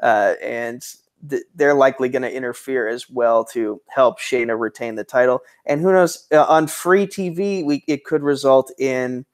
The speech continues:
some interesting, uh, six-woman tag matches, 'cause I believe that with the Mae Young Classic having just concluded, uh, we got, uh, a couple additional Japanese females on the roster,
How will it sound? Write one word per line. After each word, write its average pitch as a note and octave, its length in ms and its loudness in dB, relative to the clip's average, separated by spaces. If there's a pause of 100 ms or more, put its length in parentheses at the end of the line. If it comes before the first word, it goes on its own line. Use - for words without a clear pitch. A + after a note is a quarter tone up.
(160)
some - 180 -4
interesting, C3 540 -4 (380)
uh, B2 420 6
six-woman C3 560 -4
tag C#3 340 0
matches, A#2+ 420 -4
'cause A#2 240 -4
I A2+ 120 0
believe B2 580 -4
that A2 160 -2 (340)
with C3+ 280 6
the C3 60 -2
Mae A#2+ 180 4
Young A#2 260 2
Classic B2 400 2
having A#2 300 0
just - 260 -8 (160)
concluded, C#3 680 4 (300)
uh, A#2 260 6
we C3 140 0
got, B2 400 4 (320)
uh, A#2+ 240 4
a B2+ 80 2
couple B2+ 480 -2
additional A#2 500 -6
Japanese A#2 600 -2
females A#2 560 -2
on B2 180 -2
the A#2 100 -4
roster, A2+ 600 0